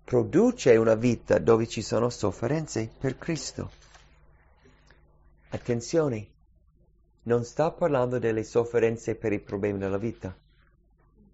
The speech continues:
Una malattia in sé non ci guadagna nulla per Dio. Una vita dove io vivo male e tratto male quelli in casa e ci sono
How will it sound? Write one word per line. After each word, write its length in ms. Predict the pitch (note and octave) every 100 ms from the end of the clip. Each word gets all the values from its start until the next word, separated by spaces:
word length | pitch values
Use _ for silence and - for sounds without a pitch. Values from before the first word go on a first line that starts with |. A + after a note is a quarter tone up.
| _ _ _ _ _ _ -
Una 200 | C3 B2
malattia 840 | C3 C#3+ C#3+ B2 - D3+ A2 F#2+ - _ _ _ _ _ _ _ _ - - - _
in 160 | A#2 G#2
sé 260 | - C3+ G2+
non 180 | G#2+
ci 140 | G#2+ A#2
guadagna 460 | G#2+ A2+ A2+ A2+
nulla 240 | G#2+ A#2+ G#2+
per 180 | - F#2
Dio. 360 | G2+ F#2+ E2+ - - - - - - _ _ _ _ _ _ _ _ - _ _ _ _ _ _ _ _ _
Una 180 | - A#2+
vita 320 | A2 C#3+ D3+
dove 320 | A#2+ B2 A#2+ B2
io 380 | C#3+ C3+ A#2+
vivo 280 | A#2 C3+ B2+
male 560 | B2 C#3 D3+ C3 A2 G2 - _ _
e 500 | A#2+ A#2 A2+ G#2+ - _ _ _ _ -
tratto 420 | - C#3 C#3+ C#3+
male 720 | B2 C3 C#3+ C3 B2 A#2 G2
quelli 300 | - C#3 C3+
in 180 | B2+ B2
casa 560 | - C#3+ C#3+ C3+ A2+ -
e 140 | A#2+
ci 140 | - A#2+
sono 320 | C3+ B2